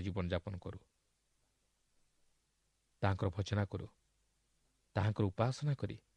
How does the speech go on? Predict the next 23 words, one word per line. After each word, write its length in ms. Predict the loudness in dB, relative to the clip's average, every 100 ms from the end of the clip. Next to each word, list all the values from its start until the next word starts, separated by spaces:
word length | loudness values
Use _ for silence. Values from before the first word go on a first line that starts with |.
| _ _ _ -2
ତାହାଙ୍କୁ 260 | 0 0 0
ଗୌରବ 300 | 0 0 -2
ଦେଉ। 200 | -6 -12 -14 _ _ _ _ _ _ _ _ _ _
ଏହାପରେ 380 | 0 2 2 2 -2 _ _ _
ଦୁଇ 300 | 0 6 8
ଓ 80 | 8
ତିନି 240 | 6 2 2
ପଦରେ 280 | 2 2
ଏହିପରି 240 | 2 2 0
ଲେଖା 220 | 0 0
ଅଛି, 200 | -2 -4 -10 -16 _ _ _ _ _ _ _ _ _ _ _ _ 6
"କେବଳ 180 | 10 10
ମୂଷା 360 | 10 10 8 8
ସଦାପ୍ରଭୁଙ୍କ 560 | 8 6 6 4 4 6
ନିକଟକୁ 420 | 6 4 2 4
ଆସିବ, 320 | 4 2 -2 -2 -4 _ _ _ _
ମାତ୍ର 220 | 2 4 2
ସେମାନେ 420 | 6 8 8 8
ନିକଟକୁ 420 | 6 4 4 4
ଆସିବେ 340 | 4 4 0 0
ନାହିଁ, 240 | -2 -6 -12 _ _ _ _ _ _ _ _
କିମ୍ବା 180 | 8 12
ଲୋକମାନେ 460 | 12 10 8 8